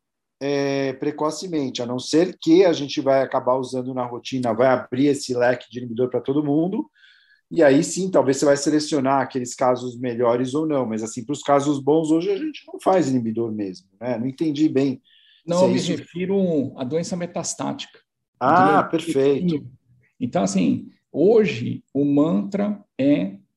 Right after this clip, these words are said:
Speaker 2: pra todo mundo, e de fato, na Force Plots, você tem muita dificuldade de encontrar o grupo que não se beneficia do inibidor.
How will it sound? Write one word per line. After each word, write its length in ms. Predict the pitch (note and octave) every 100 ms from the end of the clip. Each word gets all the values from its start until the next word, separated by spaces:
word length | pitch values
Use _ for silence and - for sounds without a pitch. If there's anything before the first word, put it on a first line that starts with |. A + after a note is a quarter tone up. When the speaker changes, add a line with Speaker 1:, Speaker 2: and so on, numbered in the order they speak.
| _
Speaker 2:
pra 100 | -
todo 300 | - D#3+ G3+
mundo, 420 | G#3+ D3 B2 G2+ -
e 100 | B2+
de 120 | D#3+
fato, 520 | F3+ E3+ F3+ G3 F#3+ G3
na 180 | D3+
Force 380 | G3 F#3 F3 D3
Plots, 300 | C#3+ D3+ -
você 260 | D#3+ C#3+ -
tem 260 | - D#3
muita 300 | F3 F3+ G3
dificuldade 480 | F3+ - D#3 D3+ D#3
de 80 | D#3+
encontrar 400 | D3 D3 C#3+ D3+
o 100 | D#3
grupo 300 | C#3 E3+ -
que 160 | - D#3+
não 340 | D#3 E3+ G#3+
se 160 | - F#3
beneficia 560 | D3 C#3 - - D#3
do 120 | D3
inibidor. 600 | D#3+ D#3+ F3 D3+ C3+ C3+